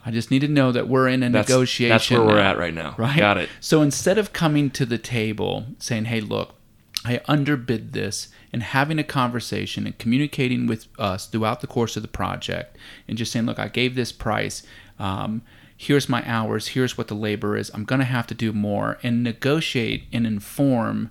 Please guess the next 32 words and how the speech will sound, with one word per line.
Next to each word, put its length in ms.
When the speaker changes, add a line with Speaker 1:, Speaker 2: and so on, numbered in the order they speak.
Speaker 1:
me 180
on 180
what's 240
going 320
on. 260
He 120
decided 480
to 80
do 180
all 100
the 100
work 360
and 160
then 180
enter 320
into 200
some 260
sort 220
of 100
negotiation, 640
which 140
he's 120
clearly, 640
uh, 400
not 600
really 480
prepared 720
to 80
do 300
Speaker 2:
No. 80
Speaker 1:
outside 560
of 300